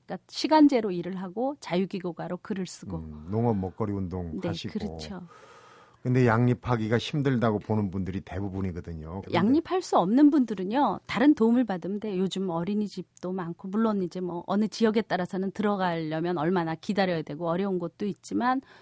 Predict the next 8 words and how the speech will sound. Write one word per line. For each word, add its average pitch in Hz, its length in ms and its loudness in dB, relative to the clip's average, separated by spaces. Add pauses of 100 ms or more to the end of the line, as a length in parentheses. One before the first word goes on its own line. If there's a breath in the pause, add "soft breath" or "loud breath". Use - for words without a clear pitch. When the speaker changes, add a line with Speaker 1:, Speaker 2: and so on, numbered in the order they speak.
(120 loud breath)
Speaker 1:
돌봐주는 185 540 -4
곳 160 200 -8
도움을 175 360 2
받을 160 260 -4
Speaker 2:
네. - 60 -4
Speaker 1:
수도 185 240 -6
있고요. 240 400 2 (800 loud breath)
또 262 260 2